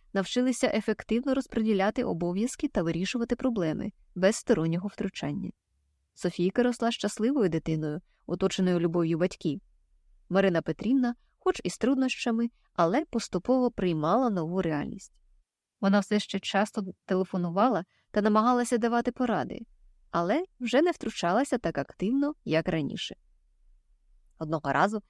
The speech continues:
коли вони всі разом святкували день народження Софійки, Ольга помітила, як змінилися їхні стосунки.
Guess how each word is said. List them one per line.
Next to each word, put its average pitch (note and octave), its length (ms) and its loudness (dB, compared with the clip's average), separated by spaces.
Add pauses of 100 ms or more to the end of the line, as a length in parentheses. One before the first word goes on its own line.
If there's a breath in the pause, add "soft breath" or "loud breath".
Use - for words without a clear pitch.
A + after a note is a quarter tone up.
(240)
коли G3 200 4
вони G3 180 4
всі A3 320 0
разом A3 300 2
святкували F#3 580 2
день F#3 200 2
народження E3+ 460 -2
Софійки, A#3 640 -2 (400)
Ольга D4+ 280 4
помітила, B3+ 540 2
як A3+ 180 2
змінилися F#3 540 -2
їхні F#3+ 300 -4
стосунки. - 640 -12